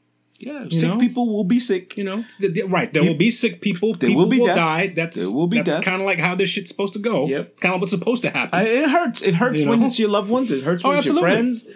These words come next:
Speaker 1: It hurts when it's people you know or people you, you, you, you know, you like, w-, public figures and
Speaker 2: Right.
Speaker 1: stuff, and you see 'em and you, wow, oh man. You, and, but this is life. I mean, this is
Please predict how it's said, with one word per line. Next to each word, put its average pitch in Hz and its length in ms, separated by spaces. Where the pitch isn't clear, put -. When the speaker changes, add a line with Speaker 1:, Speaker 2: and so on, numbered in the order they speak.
Speaker 1:
It 120 140
hurts 175 220
when 170 40
it's 139 120
people 139 200
you 104 140
know 156 380
or 98 420
people 143 280
you, 113 260
you, 107 320
you, 92 380
you 110 140
know, 98 100
you 90 260
like, 110 360
w-, - 340
public 147 320
figures 175 540
and 180 100
Speaker 2:
Right. 143 80
Speaker 1:
stuff, 180 240
and 113 140
you 101 80
see 180 240
'em 185 120
and 123 100
you, 95 120
wow, 170 380
oh 151 140
man. 117 380
You, 87 260
and, 101 280
but 120 220
this 151 180
is 180 200
life. 214 340
I 120 60
mean, 117 240
this 113 200
is 139 260